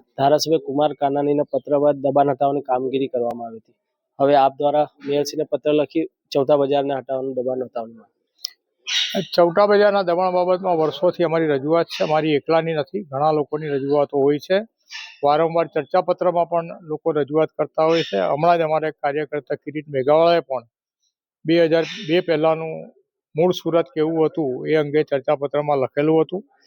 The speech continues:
Speaker 2: તેવી જ રીતે સુરત જનરલ હોસ્પિટલના માન્ય પ્રમુખ સુનિલભાઈ મોદી, જે પણ અગાઉ કોર્પોરેટર રહી ચૂક્યા છે આ વિસ્તારના, એ પણ વારંવાર રજૂઆત કરતા હોય છે,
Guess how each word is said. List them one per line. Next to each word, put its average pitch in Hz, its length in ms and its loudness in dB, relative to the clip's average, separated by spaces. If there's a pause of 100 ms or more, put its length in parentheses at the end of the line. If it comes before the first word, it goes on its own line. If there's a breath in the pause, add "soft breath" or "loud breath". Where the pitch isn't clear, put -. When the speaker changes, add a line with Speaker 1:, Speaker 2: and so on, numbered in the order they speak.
(720 loud breath)
Speaker 2:
તેવી 190 180 6
જ 185 40 0
રીતે 180 280 0
સુરત 165 300 -2
જનરલ 165 280 0
હોસ્પિટલના 160 800 0
માન્ય 151 320 -6
પ્રમુખ 160 540 -2 (160)
સુનિલભાઈ 156 480 0
મોદી, 147 440 0 (460)
જે 160 120 2
પણ 175 180 0
અગાઉ 156 260 0
કોર્પોરેટર 147 520 -2
રહી 135 160 4
ચૂક્યા 147 280 0
છે 160 100 0
આ 160 40 4
વિસ્તારના, 165 560 0 (460 soft breath)
એ 165 60 2
પણ 175 180 4
વારંવાર 160 480 2
રજૂઆત 147 340 0
કરતા 139 320 -2
હોય 165 240 4
છે, 113 160 -12